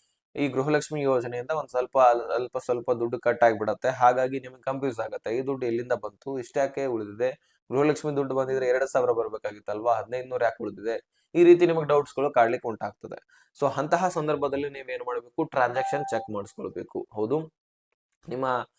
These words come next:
ಬ್ಯಾಂಕ್ ಪಾಸ್‌ಬುಕ್ ಅನ್ನ ಎಂಟ್ರಿ ಮಾಡಿಸ್ಕೊಂಡು ನೋಡಿ, ಅಥವಾ ನಿಮ್ಮ ಬ್ಯಾಂಕ್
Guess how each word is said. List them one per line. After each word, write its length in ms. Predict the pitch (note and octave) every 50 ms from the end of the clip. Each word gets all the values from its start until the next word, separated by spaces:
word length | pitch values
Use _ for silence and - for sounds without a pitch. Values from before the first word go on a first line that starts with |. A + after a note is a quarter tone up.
| _ _ _ _ _ - - G3+
ಬ್ಯಾಂಕ್ 340 | C3+ C#3 D#3 D#3 D3+ C3+
ಪಾಸ್‌ಬುಕ್ 380 | - C3+ A#2 - - A#2+ A2+ -
ಅನ್ನ 100 | A#2+ C3+ C#3 - A#2+ A#2+
ಎಂಟ್ರಿ 280 | B2 A#2+ - E3 E3+
ಮಾಡಿಸ್ಕೊಂಡು 480 | D#3 D3 C#3 A#2+ - - B2+ A#2+ A2+ G#2+
ನೋಡಿ, 260 | - G#2 G#2+ C#3+ D#3+
ಅಥವಾ 440 | - - A#2+ A#2 - C3 C3 C#3 C#3
ನಿಮ್ಮ 260 | C3+ C3 B2+ B2+ B2
ಬ್ಯಾಂಕ್ 560 | A#2 A2 A#2+ A#2+ B2 C3 C3+ - - - -